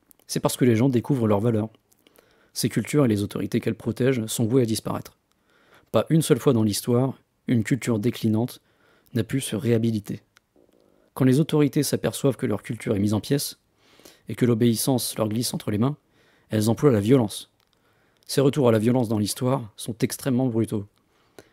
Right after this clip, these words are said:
L'application coercitive violente de la loi est le signe d'une liberté naissante. Titre,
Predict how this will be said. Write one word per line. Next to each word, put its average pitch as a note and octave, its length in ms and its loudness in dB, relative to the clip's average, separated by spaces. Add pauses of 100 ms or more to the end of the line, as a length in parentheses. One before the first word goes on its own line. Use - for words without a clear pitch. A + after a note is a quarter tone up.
(240)
L'application B2 560 0
coercitive A#2+ 520 -2
violente B2+ 300 2
de A2+ 60 4
la A2 100 4
loi A#2 280 0 (500)
est A#2 60 0
le A2+ 100 2
signe E3 360 2
d'une G#2+ 200 0
liberté A#2 580 -2
naissante. A2+ 580 -6 (1400)
Titre, - 320 -4